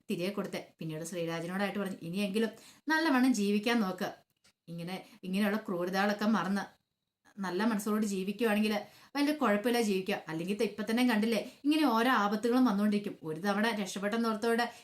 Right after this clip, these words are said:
ഇനി എപ്പോഴും രക്ഷപ്പെടണമെന്നില്ല' എന്ന് പറയണം. അനുചേച്ചിയുടെ പ്രാർത്ഥനയുടെ ബലമാണ്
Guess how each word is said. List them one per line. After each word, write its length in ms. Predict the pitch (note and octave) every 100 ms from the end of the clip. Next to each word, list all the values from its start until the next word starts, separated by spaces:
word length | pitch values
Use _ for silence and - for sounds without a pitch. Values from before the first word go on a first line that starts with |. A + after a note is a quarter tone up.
| -
ഇനി 140 | E4 C#4
എപ്പോഴും 340 | - C4 C#4+
രക്ഷപ്പെടണമെന്നില്ല' 680 | B3 G3+ G#3+ G#3+ B3 B3 F#3+
എന്ന് 120 | G#3
പറയണം. 300 | A3+ G#3 G#3 - -
അനുചേച്ചിയുടെ 500 | D#3+ D#3 F3+ F3+ A3
പ്രാർത്ഥനയുടെ 560 | A3+ F3 - A3 G#3+ A#3
ബലമാണ് 440 | G#3+ G3+ A3+ G3+